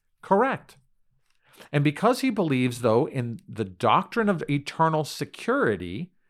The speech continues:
he knows that there are scriptures that speak of God's continuing grace, his protecting grace, his preserving grace. He believes those things. And so, again, this is that partialism,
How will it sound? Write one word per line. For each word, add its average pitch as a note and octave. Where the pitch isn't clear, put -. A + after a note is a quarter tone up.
he F#3+
knows D#3+
that D3
there C3
are C3+
scriptures C#3
that G#3
speak -
of C3+
God's G#2+
continuing C#3+
grace, G#2+
his F2+
protecting -
grace, G#2
his A#2+
preserving F3+
grace. F2+
He E3
believes F#3+
those G2+
things. -
And D#3
so, D3
again, B2
this A#2
is A2+
that A#2
partialism, G2+